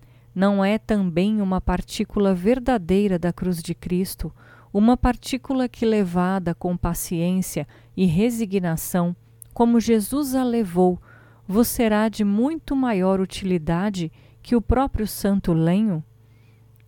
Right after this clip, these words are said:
Jesus Cristo denominou sua crucificação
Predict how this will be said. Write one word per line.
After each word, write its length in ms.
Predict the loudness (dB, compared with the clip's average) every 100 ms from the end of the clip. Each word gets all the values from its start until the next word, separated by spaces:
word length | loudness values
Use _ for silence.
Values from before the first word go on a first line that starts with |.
| -20 _ _ -6
Jesus 460 | 2 2 2 -2
Cristo 500 | -2 2 4 2 0
denominou 1040 | -2 2 2 2 2 0 0 0 2 0 -2 -12 -20
sua 420 | -12 -2 2 2
crucificação 1040 | 0 -4 -4 -6 -2 0 -2 2 4 4